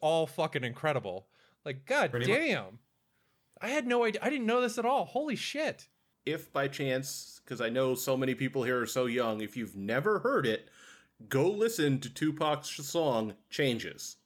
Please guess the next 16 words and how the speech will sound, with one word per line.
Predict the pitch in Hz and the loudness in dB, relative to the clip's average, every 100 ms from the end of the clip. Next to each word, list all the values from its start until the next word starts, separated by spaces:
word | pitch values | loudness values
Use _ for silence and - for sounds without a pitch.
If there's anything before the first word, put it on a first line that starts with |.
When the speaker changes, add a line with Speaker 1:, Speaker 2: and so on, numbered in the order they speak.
| _ _ | _ _
Speaker 2:
Oh, | 143 143 123 | -2 0 0
no, | 143 135 | 0 0
it, | - 135 127 | 0 -4 -2
this | 156 | 0
is | 180 160 | 0 0
also | 131 135 143 131 | 0 0 0 0
where | 123 127 | 2 2
the | 123 110 | 0 0
kinda | 123 113 98 | -2 0 -2
Tupac | - 117 120 110 107 | -4 -4 -2 -2 -2
is | 101 | -6
alive | 92 90 95 95 | -4 -2 -2 -2
in | 92 | -4
Cuba | 92 98 98 107 107 - - | -4 -4 0 0 -2 -6 -4
theory | 110 113 110 | -2 0 0
originates. | 117 117 123 127 127 - | -2 0 0 0 -2 -6